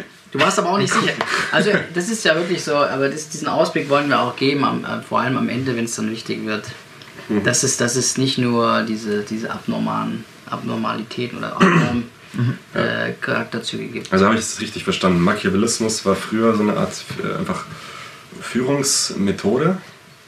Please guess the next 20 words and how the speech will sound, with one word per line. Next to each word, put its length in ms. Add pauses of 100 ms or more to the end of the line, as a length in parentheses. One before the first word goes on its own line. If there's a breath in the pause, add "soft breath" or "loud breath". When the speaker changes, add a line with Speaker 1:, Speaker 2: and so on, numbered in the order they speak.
(260)
Speaker 2:
eigentlich 280
nur? 260
Speaker 1:
Also 140
Machiavellismus 720
Speaker 2:
Ähm, 60
Speaker 1:
an 100
sich 300
ist 220
eigentlich, 580
äh, 220
gibt's 300
nur 400
so 120
richtig 320
in 80
der 200
Psychologie 640
oder 240 (180)
Speaker 2:
Schon, 200
ne? 180